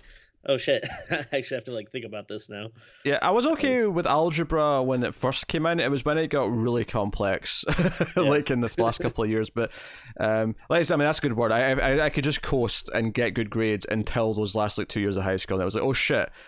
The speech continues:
Speaker 2: I've never studied in my life 'cause I never had to, so I don't know how to prep for this shit." <laughs>
Speaker 1: Yeah, I, I forget what it was called, but I took, like, some math class in college 'cause, you know, you, whatever, you need so many different credits.
Speaker 2: Yeah,
Speaker 1: And
Speaker 2: yeah.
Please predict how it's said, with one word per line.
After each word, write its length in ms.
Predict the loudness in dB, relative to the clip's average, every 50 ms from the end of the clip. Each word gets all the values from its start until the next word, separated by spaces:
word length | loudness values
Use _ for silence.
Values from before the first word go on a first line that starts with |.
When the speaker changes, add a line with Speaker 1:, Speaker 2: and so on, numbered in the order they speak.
| -12 -4 -2
Speaker 2:
I've 160 | 0 2 2
never 200 | 2 2 2 0
studied 380 | 0 0 0 0 0 0 0 0
in 60 | 2
my 100 | 0 2
life 300 | 2 2 0 0 0 -2
'cause 100 | -2 0
I 60 | 0 0
never 260 | 0 0 0 0 0
had 260 | 0 0 -2 -2 -2
to, 240 | -2 -2 -2 -2 -4 -6 _
so 220 | -4 -2 0 2 2
I 60 | 2
don't 140 | 0 0 0
know 140 | 0 0 0
how 180 | 0 0 -2 -2
to 240 | -2 -2 -4 -4 -4 _ _ _ -4
prep 300 | -2 0 0 0 -2 -4
for 140 | -4 -2
this 140 | -2 0 0
shit." 280 | 0 0 0 0 0 0 -2 -4 -4 -4 -2
<laughs> 160 | -2 -2 -4 -4 -8 -8 -8 _ _ -20 -16 -10 -6 -6 -6 -4 -4
Speaker 1:
Yeah, 140 | -4 -6 -6 -6 -8 -8
I, 100 | -8 -8 -8 -10 -10 -4 -2
I 60 | -2 -2
forget 260 | -2 -2 -2 -2 0
what 140 | 2 2 4
it 60 | 4
was 180 | 4 2 0
called, 360 | -4 -2 2 4 4 4 2 2
but 100 | 0 0
I 80 | 0
took, 200 | -2 -2 -4 -2
like, 140 | -2 -4 -4
some 320 | -4 -4 -4 -2 -2 -2
math 260 | -2 -2 -2 -2 -4 -6
class 380 | -4 -2 0 0 0 -2 -4
in 100 | -6 -8
college 500 | -8 -6 -6 -4 -4 -2 -4 -4 -6 -4
'cause, 240 | -2 -2 -4 -4 -4 -4
you 100 | -2 -2
know, 60 | 0
you, 120 | 0 -2 0
whatever, 260 | 0 0 0 0 0
you 140 | -2 -2 -2
need 180 | 0 0 -2 -2
so 140 | -4 -4 -4
many 340 | -4 -2 -2 -4 -4 -6 _ _ _ -4
different 280 | -4 -4 -4 -4 -8 -4
credits. 520 | -2 -2 0 0 -2 -4 -4 -6 -6 -4 -2
Speaker 2:
Yeah, 80 | -2 -2
Speaker 1:
And 160 | 0 0 -2
Speaker 2:
yeah. 180 | -2 -4 -6